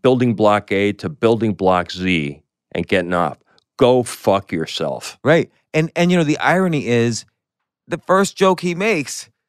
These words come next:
Speaker 2: essentially the first real
Speaker 1: Is
Speaker 2: joke he
Speaker 1: about
Speaker 2: makes
Speaker 1: the audience.
Speaker 2: is, yeah, is,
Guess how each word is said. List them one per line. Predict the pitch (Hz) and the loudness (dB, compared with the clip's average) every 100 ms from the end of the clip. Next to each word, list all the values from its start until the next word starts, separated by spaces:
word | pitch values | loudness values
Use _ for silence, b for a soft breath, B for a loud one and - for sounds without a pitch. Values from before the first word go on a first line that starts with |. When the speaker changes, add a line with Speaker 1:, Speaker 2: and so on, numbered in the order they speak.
| _ _ - | _ _ -10
Speaker 2:
essentially | 156 175 160 127 | -2 -2 0 -2
the | 117 | -2
first | 143 131 | -2 -2
real | 151 160 | 2 4
Speaker 1:
Is | |
Speaker 2:
joke | 127 120 | 4 4
he | |
Speaker 1:
about | 135 127 | 4 2
Speaker 2:
makes | - | 2
Speaker 1:
the | 143 | 0
audience. | 165 180 123 165 | 2 2 0 0
Speaker 2:
is, | 170 - | 0 0
yeah, | 160 208 170 | 2 4 4
is, | 156 156 127 | 2 0 -2